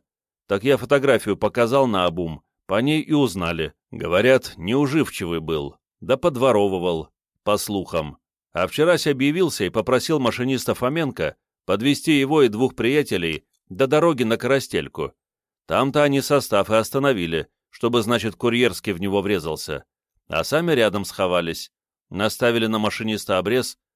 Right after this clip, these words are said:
ну, Фоменко и согласился". "Зачем ему в Коростельку?" "Так живет он там". "А почему сразу машинист не сказал? Их же в кабине заперли. Они все видели,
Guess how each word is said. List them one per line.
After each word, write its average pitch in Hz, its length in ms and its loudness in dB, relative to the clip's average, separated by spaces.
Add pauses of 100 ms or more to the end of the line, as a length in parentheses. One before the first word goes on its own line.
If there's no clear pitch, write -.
(160)
ну, 139 220 -4
Фоменко 135 480 0
и 123 60 2
согласился". 95 840 -4 (800)
"Зачем 98 420 0
ему 85 220 -6
в - 60 -12
Коростельку?" 87 680 -4 (540)
"Так 143 160 -2
живет 190 320 4
он 87 160 -2
там". 73 300 -4 (580)
"А 80 140 0
почему 110 360 -2
сразу 107 340 0
машинист 107 560 -4
не 104 80 -2
сказал? 95 560 -2 (380)
Их 120 200 0
же 123 100 0
в - 80 -4
кабине 107 380 0
заперли. 80 600 -4 (360)
Они 95 240 -2
все 147 220 0
видели, 101 520 -2